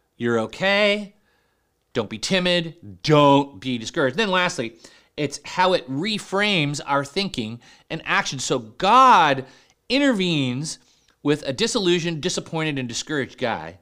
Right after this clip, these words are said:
just drops the presence bomb. "I'm here, I'm with you," the future bomb, "This is what's gonna happen," the encouragement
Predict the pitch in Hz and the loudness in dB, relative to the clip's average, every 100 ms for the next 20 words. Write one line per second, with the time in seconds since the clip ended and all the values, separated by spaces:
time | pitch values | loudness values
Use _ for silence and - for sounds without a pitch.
0 | _ _ _ _ _ 185 - - 127 107 | _ _ _ _ _ -4 -4 -10 -18 -10
1 | - 156 190 214 226 - - - 123 135 | -4 0 2 2 0 -4 -8 -4 2 2
2 | - - 180 185 175 185 - 139 165 165 | 2 -6 0 0 0 -4 -6 2 4 6
3 | 170 170 170 - _ _ - 107 107 220 | 4 2 -4 -12 _ _ -12 -12 -6 -2
4 | 220 214 202 123 131 196 202 196 190 156 | 0 -2 -4 -6 2 2 2 -2 -4 -4
5 | - 220 226 - 202 196 190 185 180 170 | -6 -4 -4 -2 2 4 2 2 0 -2
6 | 147 135 123 123 123 117 180 202 196 175 | -8 -6 -8 -8 -12 -6 -4 -2 -4 -4
7 | 180 156 - 226 247 247 165 160 139 | -4 -4 -6 -4 -4 -6 -6 -2 -2